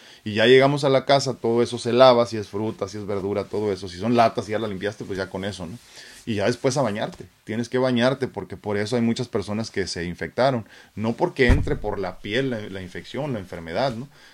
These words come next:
Entra por, por, por los ojos, por la nariz, por la boca. Así que hay que tener muchísimo cuidado de no tocarnos.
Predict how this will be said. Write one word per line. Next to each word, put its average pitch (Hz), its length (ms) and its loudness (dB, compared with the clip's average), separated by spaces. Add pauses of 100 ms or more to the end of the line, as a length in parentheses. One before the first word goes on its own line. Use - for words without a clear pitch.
(120)
Entra 90 340 -6
por, 101 240 -6
por, 90 240 -10
por 85 240 -12
los 82 160 -10
ojos, 113 340 0
por 92 200 -10
la 87 100 -8
nariz, 107 360 -6
por 90 200 -10
la 82 100 -8
boca. 117 380 -4 (320)
Así 95 240 -10
que 104 100 -6
hay - 60 -8
que 117 60 -4
tener 107 240 -4
muchísimo 117 520 -2
cuidado 107 360 0
de 101 60 0
no 101 100 -6
tocarnos. 87 600 -8